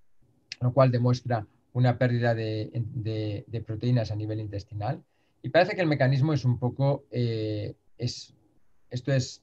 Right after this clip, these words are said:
completamente teórico, pero una de las teorías es que parece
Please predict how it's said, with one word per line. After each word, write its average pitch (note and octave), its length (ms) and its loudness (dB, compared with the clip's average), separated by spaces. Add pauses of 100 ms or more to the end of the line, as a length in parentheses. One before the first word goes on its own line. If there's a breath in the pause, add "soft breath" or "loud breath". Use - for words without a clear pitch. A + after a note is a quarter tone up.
completamente B2 600 0
teórico, C3 580 0 (260 soft breath)
pero A#2 140 0
una D3 100 4
de D#3 80 4
las C3 240 4
teorías B2+ 680 0 (240)
es A#2+ 160 -4
que B2 100 -4
parece B2 520 -2